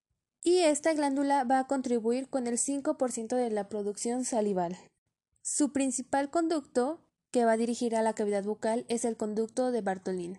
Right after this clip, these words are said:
cerca al conducto de Wharton. También posee diversos conductos accesorios que se abren a los lados del frenillo lingual,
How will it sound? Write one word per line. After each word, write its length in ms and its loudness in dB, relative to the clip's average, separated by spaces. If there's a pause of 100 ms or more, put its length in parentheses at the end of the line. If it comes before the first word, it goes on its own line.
(160)
cerca 680 -2
al 180 -2
conducto 420 -2
de 100 -2
Wharton. 520 -2 (500)
También 340 2
posee 280 2
diversos 420 0
conductos 720 -2
accesorios 720 -2
que 120 0
se 140 -2
abren 260 0
a 80 -2
los 160 0
lados 280 0
del 120 -2
frenillo 420 -4
lingual, 440 -2